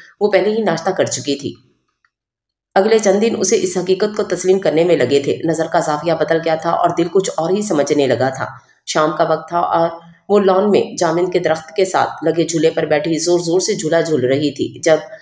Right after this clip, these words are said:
हवा उसके वजूद से टकराती तो अजीब सी सरशारी बख्शती। "तो क्या मामा मेरी शादी जियान भ-?" वो उससे आगे सोच ही नहीं सकी। दिल किसी और ही लय पर धड़कने लगा था।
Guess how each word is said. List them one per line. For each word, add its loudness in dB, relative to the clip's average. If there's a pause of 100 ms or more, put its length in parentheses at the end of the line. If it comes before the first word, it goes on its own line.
(200)
हवा 2
उसके -2
वजूद -2
से -4
टकराती 0
तो -4
अजीब -2
सी -4
सरशारी -2
बख्शती। -4 (320)
"तो 4
क्या 2
मामा 0
मेरी -2
शादी 0
जियान 0
भ-?" -4 (260)
वो 2
उससे 2
आगे 0
सोच 0
ही 0
नहीं 4
सकी। -4
दिल 0
किसी -4
और -4
ही 2
लय 2
पर -4
धड़कने 0
लगा 2
था। -10